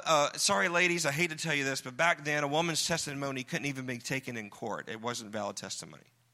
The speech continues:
So it's not like if they said anything, they could use their testimony. But, but they said, "Hey, you're from Galilee, you're with them."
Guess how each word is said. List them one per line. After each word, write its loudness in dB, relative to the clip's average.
So 6
it's 4
not 4
like 8
if 0
they 6
said 6
anything, 4
they 4
could -2
use -2
their -2
testimony. 0
But, -2
but 0
they 4
said, 2
"Hey, -2
you're -2
from -6
Galilee, 2
you're -4
with 0
them." -6